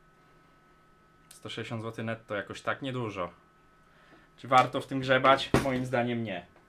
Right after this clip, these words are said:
Mamy komplet działający, nawet jeszcze trochę kawy w nim jest. Wepnijmy go. Wyłączyłem z prądu. Wepnijmy go. Czarny do dołu.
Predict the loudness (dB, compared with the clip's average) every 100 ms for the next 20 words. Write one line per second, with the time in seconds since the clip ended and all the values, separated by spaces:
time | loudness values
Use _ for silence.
0 | -20 -20 -20 _ _ -6 0 0 2 4
1 | 2 6 4 4 -2 -20 -20 _ _ -4
2 | 6 8 10 8 2 -2 0 0 0 -6
3 | -8 -6 -2 4 4 4 -2 0 2 2
4 | 0 -16 -20 -20 -20 -20 -20 -20 _ _
5 | 2 4 6 6 6 8 10 10 8 -6
6 | -20 _ _ _ _ _ _ _ _ _
7 | _ 0 2 6 4 4 2 2 4 2
8 | 2 -16 -20 _ _ -20 -20 -20 -20 -20
9 | -20 _ -4 -2 0 2 2 2 4 6
10 | 8 6 0 -20 -20 _ _ -2 2 2
11 | 2 -2 -2 2 4 4 4